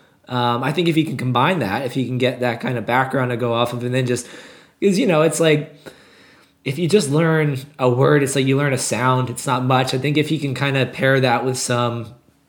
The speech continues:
more of a, a background in, in Russian culture, Russian literature, then I think that would, he'd, he'd know where that word's really coming from, have a deeper sense of it.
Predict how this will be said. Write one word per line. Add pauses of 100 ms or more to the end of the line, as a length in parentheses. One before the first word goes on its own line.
(640)
more (220)
of
a,
a
background
in,
in
Russian
culture,
Russian (200)
literature,
then
I
think
that
would,
he'd,
he'd
know
where
that
word's
really
coming
from,
have
a
deeper
sense
of
it.